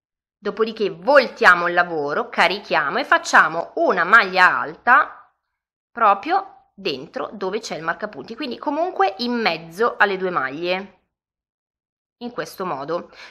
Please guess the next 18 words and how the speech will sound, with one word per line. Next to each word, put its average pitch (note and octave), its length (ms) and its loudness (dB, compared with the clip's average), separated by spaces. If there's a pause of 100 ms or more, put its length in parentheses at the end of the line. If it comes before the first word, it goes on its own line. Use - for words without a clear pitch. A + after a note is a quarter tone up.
Così A3+ 180 -4
abbiamo G3 240 -2
preso G3 300 -8
proprio G3+ 260 -2
la A#3 120 6
parte G3 460 6
centrale G#3 840 2 (460)
del A3 260 -4
nostro F#3 840 -4 (2500)
disegno, E3+ 680 -10
vedete? F#3 640 -8
Sono F#3 220 -14
entrata F3+ 600 0 (320)
centrale F#3+ 720 4
tra F3 140 0
le F3+ 160 -2
due G#3+ 300 2
maglie D#3 920 2